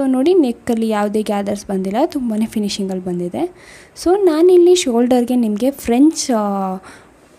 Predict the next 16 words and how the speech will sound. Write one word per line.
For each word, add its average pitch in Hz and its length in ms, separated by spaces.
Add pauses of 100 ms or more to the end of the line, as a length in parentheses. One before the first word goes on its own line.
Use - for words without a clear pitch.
(100)
ಫ್ರೆಂಚ್ 262 320
ಸ್ಟೈಲಲ್ಲಿ 202 460 (160)
ಸ್ಟಿಚ್ 226 320
ಮಾಡೋದು 214 320
ಹೇಗೆ 202 240
ಅಂತ 185 180
ಹೇಳಿ 214 140 (100)
ತೋರಿಸ್ತಾ 202 340
ಇದ್ದೇನೆ. 202 240 (520)
ನೋಡಿ, 349 160 (140)
ನಾವು 302 160 (260)
ಡೈರೆಕ್ಟ್ 247 460
ಅಂದರೆ 226 180 (140)
ಮೇನ್ 262 280
ಫ್ಯಾಬ್ರಿಕ್, 220 340 (180)
ಮೇನ್ 262 240